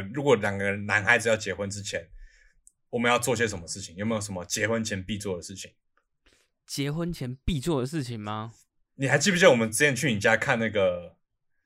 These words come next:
Speaker 1: 《最后大丈夫》？
Speaker 2: 哦，
Speaker 1: 哎，你
Speaker 2: 很好。
Speaker 1: 对，对，对，
Speaker 2: 那个什么，
Speaker 1: 对。
Speaker 2: 宿醉，宿醉三、宿醉一，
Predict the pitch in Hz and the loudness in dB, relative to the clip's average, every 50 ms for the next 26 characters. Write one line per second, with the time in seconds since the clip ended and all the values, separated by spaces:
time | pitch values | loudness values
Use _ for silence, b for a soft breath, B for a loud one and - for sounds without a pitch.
0 | _ _ _ - 160 139 127 123 120 117 113 107 110 107 104 101 98 95 90 85 | _ _ _ 4 6 10 10 10 8 8 6 4 2 0 -2 -4 -8 -8 -8 -12
1 | - _ _ _ _ _ - - 135 127 151 175 190 202 208 214 220 220 220 214 | -16 _ _ _ _ _ -8 0 4 6 8 8 8 8 6 4 4 2 2 0
2 | 214 214 214 208 208 208 208 208 202 208 208 208 202 196 _ - _ _ _ - | -2 -4 -4 -6 -6 -6 -6 -6 -6 -8 -8 -10 -12 -16 _ -20 _ _ _ 4
3 | 160 147 135 139 165 175 180 165 131 110 110 - _ - - - - - 143 131 | 6 6 6 4 4 4 4 2 2 0 -4 -12 _ -20 -20 -20 -8 0 2 2
4 | 123 131 131 131 127 123 120 117 113 107 98 90 87 87 - _ _ _ _ _ | 4 4 4 4 6 4 4 6 4 2 2 0 -2 -6 -14 _ _ _ _ _
5 | - 240 196 165 208 214 156 131 123 - 220 190 180 202 165 151 - 143 131 135 | 0 0 2 6 6 6 6 6 2 0 -2 2 4 4 4 4 4 2 2 0
6 | 147 - 185 160 180 165 147 143 139 135 143 | -4 -6 -2 0 0 0 0 0 -4 -6 -8